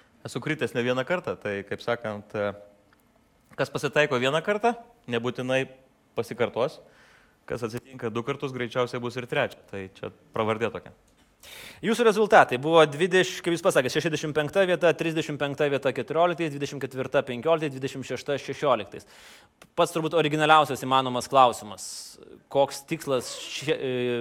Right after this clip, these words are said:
Speaker 2: septynioliktų metų Dakaro yra keliamas? Nieko nesugalvoju, originaliau, žinokit, Drizinas galvoja.
Speaker 1: A,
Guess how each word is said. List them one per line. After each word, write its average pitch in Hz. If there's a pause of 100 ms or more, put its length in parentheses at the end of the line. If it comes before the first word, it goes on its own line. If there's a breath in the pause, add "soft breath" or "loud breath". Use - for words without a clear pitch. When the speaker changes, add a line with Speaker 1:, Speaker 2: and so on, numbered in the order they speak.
(140)
Speaker 2:
septynioliktų 127
metų 104
Dakaro 98
yra -
keliamas? 50 (1600)
Nieko 120
nesugalvoju, 117
originaliau, 123
žinokit, 107
Drizinas 139
galvoja. 117
Speaker 1:
A, 113